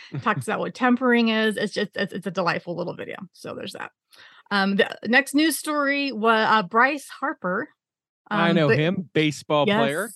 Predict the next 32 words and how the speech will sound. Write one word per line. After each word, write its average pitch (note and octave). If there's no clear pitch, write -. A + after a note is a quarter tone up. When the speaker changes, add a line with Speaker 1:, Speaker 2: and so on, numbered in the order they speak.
Speaker 2:
the -
baseball A3+
player A3+
with B3
the G3+
Phillies. A3
Um, G#3+
he C4
hit B3
a G3+
home B3+
run, D4+
and G3+
that G3+
got A3
the A3+
Phillies C4+
to A3+
the F3+
World B3+
Series, -
which G3
begins C4
on F3+
Halloween C#4
Day, B3+
which G#3
is F3
when G3+
we're C4
recording F3+
this. -